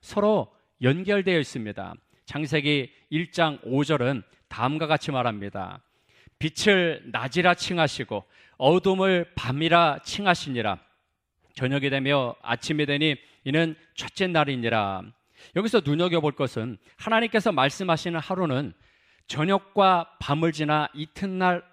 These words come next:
아침까지 이어진다는 것입니다. 즉 성경에서 말하는 하루는 밤을 거쳐서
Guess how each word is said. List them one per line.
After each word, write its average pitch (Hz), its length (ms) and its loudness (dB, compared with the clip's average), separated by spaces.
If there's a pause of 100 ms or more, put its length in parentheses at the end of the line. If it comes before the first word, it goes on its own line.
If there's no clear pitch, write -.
아침까지 165 1000 -4
이어진다는 139 600 -2
것입니다. 101 680 -8 (260)
즉 190 140 -6
성경에서 220 540 2
말하는 160 360 2
하루는 151 460 -2 (800)
밤을 165 300 0
거쳐서 139 540 -2